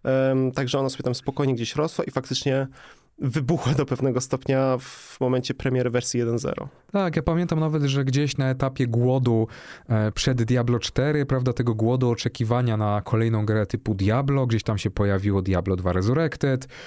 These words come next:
Speaker 2: e, cały czas jest oczywiście Path of Exile, w każdym razie, e, odpaliłem sobie,
Speaker 1: Mhm.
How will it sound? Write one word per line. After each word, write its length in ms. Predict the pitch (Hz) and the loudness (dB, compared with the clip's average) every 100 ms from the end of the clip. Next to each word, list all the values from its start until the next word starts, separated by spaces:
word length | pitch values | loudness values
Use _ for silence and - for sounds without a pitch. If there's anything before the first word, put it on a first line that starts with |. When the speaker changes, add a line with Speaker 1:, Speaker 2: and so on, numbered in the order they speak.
| - - | -18 -6
Speaker 2:
e, 240 | - 101 98 | 0 2 2
cały 280 | - 110 | 2 2
czas 260 | 107 104 - | 2 0 0
jest 140 | 101 | 0
oczywiście 540 | - - 98 98 - 104 | -2 -2 -2 -2 0 -2
Path 240 | 101 95 | 0 -2
of 80 | 104 | -2
Exile, 400 | 147 143 139 135 | -2 0 0 0
w 40 | 131 | 0
każdym 140 | 131 | 2
razie, 140 | 131 131 - 151 151 | 2 0 0 0 2
e, 60 | 147 | 0
odpaliłem 500 | 160 175 139 107 101 | 0 0 2 2 2
sobie, 340 | - 101 101 | 0 0 0
Speaker 1:
Mhm. 220 | 98 165 | 2 0